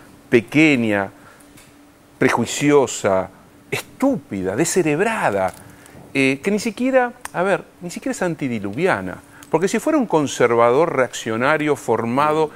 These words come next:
en la derecha tomista, tendría alguna neurona que le funcionara. Pero ni siquiera eso, ni siquiera son parte de una tradición de una derecha que tuvo cierta construcción de sentido de mundo. Es una visión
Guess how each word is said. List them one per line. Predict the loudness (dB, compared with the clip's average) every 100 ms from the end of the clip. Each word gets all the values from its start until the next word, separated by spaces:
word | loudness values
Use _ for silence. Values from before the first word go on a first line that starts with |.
| -12 -6
en | -2
la | 0
derecha | 0 0 -2 0 0 0 -2 -20 _ _
tomista, | 2 2 2 -2 -6 -4 -2 -2 -12 _ _ _ -2
tendría | 0 0 0 0
alguna | 2 -2 -2 -2
neurona | -2 0 0 -2 -2 -6
que | -8
le | -8
funcionara. | -12 -10 -8 -6 -6 -6 -10 _ -20 _
Pero | -2 0
ni | -2
siquiera | -6 -4 -2 0
eso, | -2 -4 -6
ni | -4
siquiera | -4 -4 -4
son | -6 -2
parte | -2 0
de | -2
una | -2 -4
tradición | -4 -6 -4 -4 -4 -6 -16 -4
de | 0
una | 2 2
derecha | 0 -2 0 0 -2 -20 -20 -20 _
que | -4
tuvo | -2 0 -2
cierta | -2 0 2 2 0 -4
construcción | -4 -10 -8 -8 -4 -2 -2
de | -4
sentido | -8 -8 -4 -4
de |
mundo. | -6 -8 -10 -12 -12 -6
Es | 0
una | 0
visión | 0 -2 -2 -2